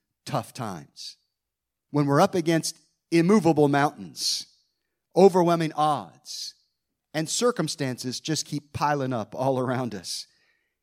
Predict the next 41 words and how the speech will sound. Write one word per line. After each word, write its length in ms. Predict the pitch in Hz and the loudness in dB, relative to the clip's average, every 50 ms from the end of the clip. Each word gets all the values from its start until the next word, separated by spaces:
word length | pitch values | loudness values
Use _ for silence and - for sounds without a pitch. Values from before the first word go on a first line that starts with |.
| _ _ _ _ _ | _ _ _ _ _
And 160 | - 160 151 | -4 -4 -4
people 320 | - 202 214 202 175 170 - - | -2 -4 -6 -4 -4 -6 -2 0
ask 280 | 196 220 214 - - | 0 0 0 -2 -4
us 140 | 185 160 - | -8 -6 -4
how 180 | 156 180 175 180 | -2 0 0 0
we're 140 | 170 165 | 0 -2
gonna 180 | 143 165 147 139 | -2 -2 -2 0
make 320 | 139 151 165 196 185 - | 0 2 2 2 0 0
it. 260 | 151 113 - - - - _ _ _ _ _ _ _ _ _ _ _ _ _ _ _ _ _ _ _ _ | -4 -6 -6 -10 -16 -20 _ _ _ _ _ _ _ _ _ _ _ _ _ _ _ _ _ _ _ _
We 160 | 117 117 120 | -8 -4 0
often 380 | 135 151 170 180 175 - 180 165 | 2 4 4 4 2 0 -2 0
respond 640 | 160 151 - - - - 147 143 139 135 131 120 - _ _ | 0 -2 -4 -4 -4 -2 -2 -2 -2 -4 -4 -8 -10 _ _
sheepishly 1000 | - - - - - - 196 196 - - 117 - - - 101 95 90 92 90 - _ _ _ _ _ - | -12 -10 -8 -8 -6 -4 -6 -6 -4 -4 -6 -6 -6 -8 -10 -12 -12 -12 -14 -16 _ _ _ _ _ -8
with 220 | 110 131 131 - | -6 -6 -6 -6
the 80 | 135 123 | -8 -10
phrase, 560 | - - 127 120 110 98 92 85 - - - _ _ _ _ _ _ _ _ _ _ _ - | -8 -6 -4 -4 -4 -4 -6 -8 -10 -14 -18 _ _ _ _ _ _ _ _ _ _ _ -8
"All 160 | 107 113 117 | -6 -6 -6
things 260 | - - 139 127 120 123 | -4 -4 -4 -4 -4 -6
are 80 | 123 | -8
possible." 600 | - - 151 175 190 - 147 135 - 135 156 147 _ _ _ _ _ _ _ _ _ _ _ _ _ _ _ _ _ _ _ _ _ | -6 -4 -4 -6 -6 -8 -12 -14 -14 -16 -16 -18 _ _ _ _ _ _ _ _ _ _ _ _ _ _ _ _ _ _ _ _ _
We 120 | - 175 202 | 2 4 6
don't 200 | 202 196 196 170 | 6 6 6 8
really 260 | 180 196 202 190 175 | 8 8 8 8 6
believe 380 | 131 156 156 160 202 247 202 156 | 4 4 4 4 4 2 2 0
it 120 | 151 - | -2 -2
sometimes. 580 | - - 160 143 135 151 151 151 160 165 147 - | -2 -2 -2 -2 -2 -2 -2 0 0 -2 -2 -4
We 120 | 165 185 | -4 -2
just 240 | 151 170 151 - - | -2 -2 -2 -2 0
say 220 | - 196 190 180 | 2 2 2 2
it 80 | 160 - | 0 -2
because 280 | 151 131 156 147 - | -4 -6 -6 -6 -6
it's 120 | 156 143 - | -8 -12 -8
the 120 | 139 139 | -6 -4
only 240 | 139 156 170 160 151 | -2 -2 -2 -2 -2
thing 440 | 139 - 165 170 165 156 139 131 - _ _ _ _ | -2 -2 -2 -2 0 -2 -4 -6 -10 _ _ _ _
we 120 | - 160 - | -4 -4 -4
can 120 | 143 139 | -4 -4
think 220 | - 175 175 156 | -2 -2 -2 0
of 160 | - 143 - - | 0 -2 -2 -2
to 80 | 123 | -4
say, 520 | - - - 175 170 151 135 123 123 113 | -4 -2 0 2 4 4 2 2 0 -4